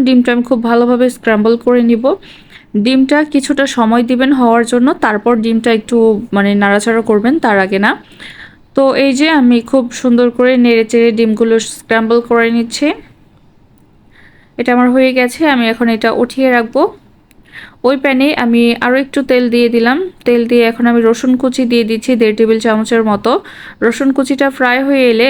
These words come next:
এখন আমি কিছু ভেজিটেবল দিব। গাজর দিয়েছি আর বরবটি দিয়েছি। এখন এগুলো আমি একটু ভেজে নিব। আপনি কতটুকু চাল দিয়ে রান্না করবেন ফ্রাইড রাইসটা, সেটার উপর আসলে ভেজিটেবলের পরিমাণটা নির্ভর করে। তো ওই দুটো ভাজা হয়ে গেলে এখন আমি কিছু বাঁধাকপি দিয়ে দেবো।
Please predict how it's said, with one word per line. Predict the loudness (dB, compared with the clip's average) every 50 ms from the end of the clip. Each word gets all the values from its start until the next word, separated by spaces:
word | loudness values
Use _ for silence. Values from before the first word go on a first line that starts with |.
| 0 0
এখন | 0 0 0 2
আমি | 0 0 -2
কিছু | -2 -2 0 0 0
ভেজিটেবল | 0 0 0 0 0 0 0 0 0 0
দিব। | 0 0 2 0 0 0 0 0 0
গাজর | 0 0 0 0 -2 -2 0
দিয়েছি | -2 -2 -2 -2 0 0 0 2
আর | 2 0 0
বরবটি | 0 0 0 -2 -4 -4 -4 -2 0
দিয়েছি। | 0 0 0 0 0 0 0 0 -2 -6 -14 -20 -20 -20 -20 -20 -20 _ _ _ _ _ -2 0
এখন | 0 2 2 2
এগুলো | 0 0 0 2 2
আমি | 0 0
একটু | 0 0 2 2
ভেজে | 2 2 0 0 0 0
নিব। | 0 0 0 0 0 0 -4 -6
আপনি | -4 -2 -4 -2 -2
কতটুকু | -2 -2 -2 -2 -4 -2 -2 -2 -4 -2 -2
চাল | 0 0 2 0 0 0 0 0
দিয়ে | 0 2 2 2 2
রান্না | 0 0 -2 -2 -2 0
করবেন | -2 0 0 0 -2 0
ফ্রাইড | 0 -2 -2 -2 -2 -2
রাইসটা, | -4 -2 -2 -2 -4 -2 -2
সেটার | -2 0 2 0 0 2
উপর | 2 0 0 0
আসলে | -2 -2 -2 0 2
ভেজিটেবলের | 0 0 0 -2 -2 -2 0 2 2 2 2 0 0
পরিমাণটা | 0 0 2 0 -2 -2 -2 -2 0
নির্ভর | 0 0 0 0 -2 0 -2 -2
করে। | 0 0 0 -2 -4 -8 -16 -20 -20 -18 -16 -16 -16 -18 -8 _
তো | -2 0 0
ওই | 0 0
দুটো | 0 0 0 2 2
ভাজা | 2 2 2 0 2 2
হয়ে | 2 2 2 2
গেলে | 0 0 0 0 0 0
এখন | 0 0 0 2 2
আমি | 0 0 -2
কিছু | -2 -2 0 0 0 0
বাঁধাকপি | 0 0 -2 -2 -2 -4 -4 -2 -2 -2 0
দিয়ে | 0 0 0 0
দেবো। | -2 -2